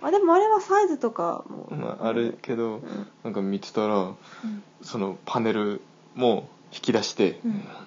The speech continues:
Speaker 2: ヒュッて戻して次のやつみたいな感じで。
Speaker 1: へ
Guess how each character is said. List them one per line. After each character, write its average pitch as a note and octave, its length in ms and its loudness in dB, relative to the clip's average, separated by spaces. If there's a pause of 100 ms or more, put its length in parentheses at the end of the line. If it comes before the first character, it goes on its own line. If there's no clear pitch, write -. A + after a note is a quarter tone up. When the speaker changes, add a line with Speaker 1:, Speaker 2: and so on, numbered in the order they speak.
(1300)
Speaker 2:
ヒ - 220 -6
ュ - 20 -20
ッ - 20 -20 (280)
て G2+ 60 -2
戻 G2 280 0
し - 120 -8
て G#2 120 0
次 - 280 -4
の - 60 -4
や A#1 120 -4
つ - 140 -12
み C2+ 100 -4
た F2+ 120 -2
い D2 40 -2
な C2+ 80 -6
感 - 180 -8
じ - 80 -10
で。 - 480 -10
Speaker 1:
へ G#3+ 40 2